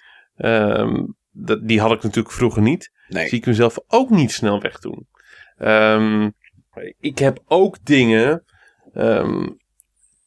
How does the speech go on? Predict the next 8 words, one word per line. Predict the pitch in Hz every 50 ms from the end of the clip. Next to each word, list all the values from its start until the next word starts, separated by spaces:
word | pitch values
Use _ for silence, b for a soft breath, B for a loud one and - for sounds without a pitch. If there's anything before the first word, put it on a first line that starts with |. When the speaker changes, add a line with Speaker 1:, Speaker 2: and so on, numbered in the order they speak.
| _ _ _ _ _
Speaker 1:
waar, | - 139 135 131 131 147 151 139 127
waar | 139 143 143 143
op | 139 -
zich | - 151 127 -
best | 131 165 156 - -
wel | - 151 139 139 135
wat, | 127 131 135 131 131 - - - -
ehm, | - 123 127 123 123 123 120 120 120 117 117 117 113